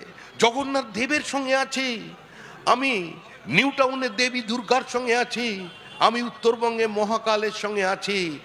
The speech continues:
এখন দেবতা ছাড়া আমাদেরও কোনো গতি নেই, তোমাদেরও কোনো গতি থাকবে না। তাহলে জন-, গণদেবতার কি হবে, কি করবেন আপনারা? আপনাদের সিদ্ধান্ত নিতে হবে।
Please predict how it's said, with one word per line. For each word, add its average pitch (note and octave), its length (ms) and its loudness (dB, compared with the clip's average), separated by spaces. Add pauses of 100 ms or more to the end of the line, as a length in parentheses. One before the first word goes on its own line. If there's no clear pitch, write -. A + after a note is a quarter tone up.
(160)
এখন F#3+ 340 0
দেবতা F3+ 380 0
ছাড়া F#3+ 280 -2
আমাদেরও G#3 480 0
কোনো F3+ 240 -2
গতি E3 320 -2
নেই, D3 340 -2 (260)
তোমাদেরও F#3 440 2
কোনো E3+ 320 0
গতি C#3+ 220 -2
থাকবে B2 360 -2
না। G#2+ 260 -4 (200)
তাহলে D#3+ 340 2
জন-, C#3 220 0
গণদেবতার E3+ 720 0
কি - 180 -8
হবে, A#2+ 360 -2 (240)
কি F#3 120 2
করবেন A#2+ 400 -2
আপনারা? A2 560 -2 (160)
আপনাদের E3+ 520 0
সিদ্ধান্ত F#2+ 440 -6
নিতে C#2+ 260 -8
হবে। - 240 -10